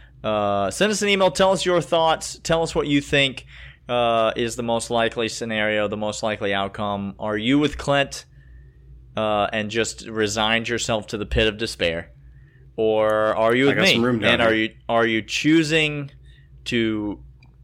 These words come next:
Speaker 1: to be optimistic and to be hopeful despite everything that's happened so far in your life?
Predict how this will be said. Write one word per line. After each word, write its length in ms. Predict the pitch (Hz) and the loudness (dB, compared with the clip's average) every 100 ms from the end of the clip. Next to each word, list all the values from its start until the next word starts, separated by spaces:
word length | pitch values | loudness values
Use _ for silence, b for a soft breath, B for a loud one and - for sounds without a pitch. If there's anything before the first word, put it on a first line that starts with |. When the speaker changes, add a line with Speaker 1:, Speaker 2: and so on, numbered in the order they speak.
| - | -6
Speaker 1:
to 100 | 120 | -2
be 260 | 117 127 | 4 6
optimistic 880 | 117 113 123 113 101 - 92 - - - | 6 4 0 -4 -4 -4 -6 -6 -14 -8
and 180 | 104 98 | -6 -6
to 100 | 101 | -4
be 180 | 107 | -4
hopeful 580 | 107 104 98 98 92 87 - b b b b b - | 0 -2 -2 -2 -2 -4 -14 b b b b b -10
despite 640 | 107 - - 110 110 107 | -6 -6 0 2 4 2
everything 540 | 113 110 113 - 110 | 0 0 0 0 -2
that's 180 | 104 98 | -2 -4
happened 320 | - 95 98 | -4 -4 -4
so 160 | 95 101 | -4 -6
far 320 | - 95 85 | -4 -4 -4
in 80 | 78 | -6
your 120 | 76 73 | -10 -8
life? 340 | 78 - - | -8 -8 -16